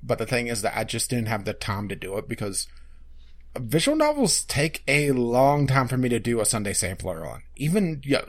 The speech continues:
just a, the first impressions, I usually like to get through most of, if not a complete storyline. So, you know, that's usually several hours.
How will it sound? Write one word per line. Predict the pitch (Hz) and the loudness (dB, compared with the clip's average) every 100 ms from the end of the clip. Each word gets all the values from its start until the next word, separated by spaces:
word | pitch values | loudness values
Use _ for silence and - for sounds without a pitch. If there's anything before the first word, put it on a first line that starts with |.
| - | -4
just | 139 139 - | -4 -4 0
a, | 127 - | 0 0
the | 113 | -4
first | - 120 - | -2 -2 0
impressions, | 113 - 95 - 147 160 - | -2 -2 -2 -2 -2 -2 -2
I | - | 0
usually | 117 107 120 127 151 | 0 0 -2 2 2
like | 131 131 | 4 2
to | |
get | 120 - - | 2 0 0
through | 127 123 117 - - - - - - | -4 -2 -4 -6 -12 -18 -18 -18 -14
most | 117 120 127 - | 2 6 6 6
of, | 135 139 - | 6 4 0
if | 120 - | -2 2
not | 113 110 | 0 0
a | |
complete | 104 104 113 120 | -6 -4 -2 0
storyline. | - - 101 101 117 127 147 165 - - - - - - | 2 2 2 2 2 2 2 2 -2 -14 -18 -16 -18 -16
So, | - 127 113 | -2 4 4
you | 113 | 4
know, | 113 95 | 2 2
that's | 110 - - - - | 0 2 4 4 4
usually | 110 113 117 117 110 101 | 0 -2 0 0 0 -2
several | - - 113 110 117 - | 2 4 4 4 0 2
hours. | 107 101 104 104 - | 2 2 0 0 -2